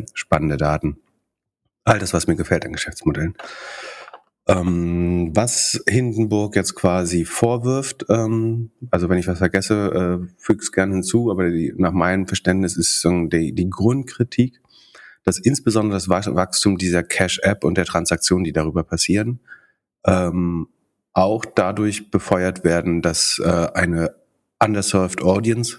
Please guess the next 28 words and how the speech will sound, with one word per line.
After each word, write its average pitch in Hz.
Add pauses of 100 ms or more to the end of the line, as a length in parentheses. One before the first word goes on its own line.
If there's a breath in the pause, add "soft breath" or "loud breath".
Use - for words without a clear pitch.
würde 110
man 113
sagen, 127
äh, 90
vorher 101
unbankable 92
people, 98
also 87
Leute, 98
die 98
noch 90
gar 92
keine 90
Bankverbindung 113
haben, 107 (640 loud breath)
ähm, 95
sind 98
einer 98
der, 90
der 85
Zielmärkte, 123
auch, -
äh, 98 (200)
nach 104
Jack -
Dorseys 92
eigenen 95
Aussagen. 101